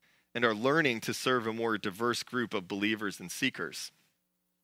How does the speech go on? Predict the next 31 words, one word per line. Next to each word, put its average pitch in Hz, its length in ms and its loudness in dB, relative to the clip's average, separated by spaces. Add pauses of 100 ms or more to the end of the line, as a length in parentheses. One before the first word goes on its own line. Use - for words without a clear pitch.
(1000)
For 156 200 4
a - 40 4
Christian 139 520 8
in 127 100 6
another 135 300 8
part 139 240 4
of 120 40 2
the 113 80 0
world, 104 480 2 (360)
worship 156 400 6
that 135 160 6
places 143 400 4
the 110 100 0
glorification 131 800 4
of 101 140 -2
God 123 260 8
and 113 140 2
country 120 520 0
in 110 120 -6
the 104 80 -2
same 143 340 4
space - 680 4 (380)
may 120 100 4
give 143 240 6
the 139 140 6
impression 120 540 4
that 104 180 0
patriotism 113 760 2
and 98 100 -6
Christian - 380 -2
faith 120 460 4